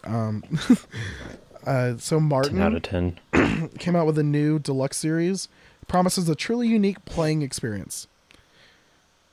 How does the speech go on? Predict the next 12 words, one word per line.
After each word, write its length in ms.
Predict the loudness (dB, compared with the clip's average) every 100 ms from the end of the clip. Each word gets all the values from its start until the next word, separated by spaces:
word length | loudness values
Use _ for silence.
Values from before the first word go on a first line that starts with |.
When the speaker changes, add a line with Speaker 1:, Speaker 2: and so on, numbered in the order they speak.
| _
Speaker 1:
You 80 | 4
know 120 | 6
what? 260 | 8 6 4 _ _ _
I 80 | 0
hate 280 | 2 2 2
those, 280 | -2 -4 -4
like, 220 | -8 -8
promises. 800 | -8 -6 -6 -6 -6 -8 -10 -14 _ _ _ _ _ _ _ _ _ _ _ _ _ _ _ _ _ _ -10
Truly 440 | -4 0 2 2
unique 480 | 2 0 0 0 -4
playing 300 | -8 -4 -4
experience. 720 | -4 -6 -6 -6 -8 -10 -16